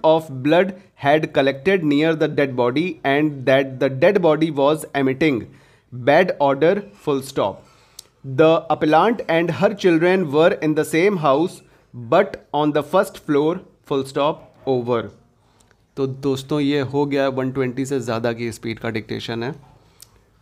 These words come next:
इसमें नाम कुछ ही आए, त्रिलोकीनाथ, और, हम्म, एक नया वर्ड ऑर्डर आया है, ऑडोर कहते हैं इसको, ऑर्डर मतलब ऑर्डर ही प्रोनाउंशिएट करते हैं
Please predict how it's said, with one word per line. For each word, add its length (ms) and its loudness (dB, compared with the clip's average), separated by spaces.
इसमें 240 -2
नाम 280 0
कुछ 220 -8
ही 80 -2
आए, 240 -6
त्रिलोकीनाथ, 720 -10
और, 260 -2
हम्म, 340 -4
एक 160 0
नया 220 0
वर्ड 260 -2
ऑर्डर 340 0
आया 320 -4
है, 120 -14
ऑडोर 480 -2
कहते 240 -8
हैं 60 -8
इसको, 300 -10
ऑर्डर 340 -8
मतलब 240 2
ऑर्डर 300 4
ही 200 -2
प्रोनाउंशिएट 680 -8
करते 280 -20
हैं 120 -18